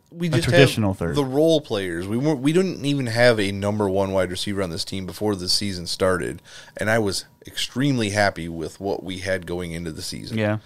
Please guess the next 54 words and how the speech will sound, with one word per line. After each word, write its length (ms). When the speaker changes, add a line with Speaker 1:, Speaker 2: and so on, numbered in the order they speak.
Speaker 2:
I 80
agree. 260
Speaker 1:
We 60
had 360
Speaker 2:
It 60
Speaker 1:
Alshon 420
Speaker 2:
looked 100
like 180
it 60
would 80
be 60
Speaker 1:
Jeffrey, 20
Speaker 2:
good. 80
Speaker 1:
who 140
can 560
battle 460
for 300
any 240
ball 300
that's 180
in 120
the 160
air. 220
Speaker 2:
Yeah. 140
Speaker 1:
We 140
had 100
Deshaun 320
Jackson, 380
who 100
can 160
still 360
fly 500
past 320
everybody 340
in 80
the 60
league. 200
He 100
showed 300
that 180
in 100
week 220
one. 260
I'm 80
like, 240
"Here 320
we 180
go. 420
Speaker 2:
Yep. 100
Speaker 1:
This 140
is 120
gonna 180
be 160
great." 460